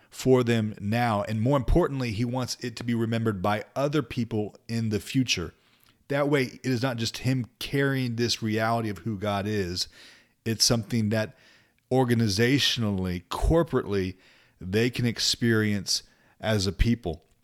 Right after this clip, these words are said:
And so what he tells them to do is to go back to the river and grab twelve stones and to stack them as a memorial. And he says, "When your children ask their fathers in times to come, 'What do these stones mean?'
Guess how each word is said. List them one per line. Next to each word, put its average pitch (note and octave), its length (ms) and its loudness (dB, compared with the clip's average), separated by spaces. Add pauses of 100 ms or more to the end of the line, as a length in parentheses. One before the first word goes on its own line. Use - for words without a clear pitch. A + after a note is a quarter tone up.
(340)
And A#2 80 -6
so D3 120 6
what C#3 120 8
he D#3 60 6
tells E3+ 240 2
them C3 100 0
to A#2+ 80 -4
do B2+ 160 6
is A2 120 -2
to A#2 100 -4
go G#2+ 320 0 (200)
back C3+ 600 -4
to C3 140 0
the A#2+ 100 2
river G2 440 2 (500)
and F#2+ 160 2
grab G2+ 520 2
twelve A2 680 4 (140)
stones G#2 800 2
and F2+ 140 -8
to G#2 120 -4
stack - 760 -2
them F2+ 360 -4 (540)
as G#2+ 180 2
a G#2 60 4
memorial. G#2+ 680 2 (600)
And A#2 100 -2
he A#2 60 2
says, A#2+ 380 2 (400)
"When C3 280 2
your D#3+ 120 4
children D#3+ 480 0 (120)
ask C3 320 -2
their C3+ 120 2
fathers B2+ 460 0
in G2+ 120 -2
times A2 360 -2
to - 60 -6
come, G#2 340 0
'What A#2 280 -2
do A#2+ 100 2
these A2+ 240 0
stones A#2 840 0
mean?' G#2 460 0